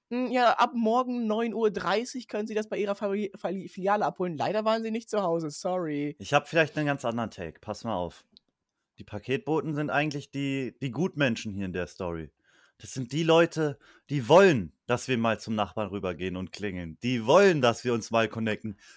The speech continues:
Speaker 2: Die wollen, dass wir mal aus der Butze rauskommen. Die sehen dich die ganzen, den ganzen Tag Valorant zocken und der denkt sich,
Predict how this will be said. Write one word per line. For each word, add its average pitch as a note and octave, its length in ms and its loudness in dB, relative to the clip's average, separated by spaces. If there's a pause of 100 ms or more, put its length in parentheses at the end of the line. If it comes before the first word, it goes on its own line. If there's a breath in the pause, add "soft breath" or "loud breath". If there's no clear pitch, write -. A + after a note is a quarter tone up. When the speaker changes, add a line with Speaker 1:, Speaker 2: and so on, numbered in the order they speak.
(100)
Speaker 2:
Die D3+ 220 0
wollen, G#3 260 10
dass D3+ 200 6
wir D3+ 100 2
mal C#3 180 6
aus C#3+ 160 4
der C#3+ 120 2
Butze C3 320 -2
rauskommen. G#2+ 440 -2
Die A#2 100 -4
sehen F3+ 240 2
dich F#3+ 100 -2
die F3 80 -6
ganzen, F#3 300 2
den F#3 120 4
ganzen F#3 300 0
Tag F#3+ 220 4
Valorant F3+ 420 4
zocken D3+ 380 0 (240 loud breath)
und F#3 120 2
der E3+ 100 6
denkt F3 240 4
sich, F#3 260 2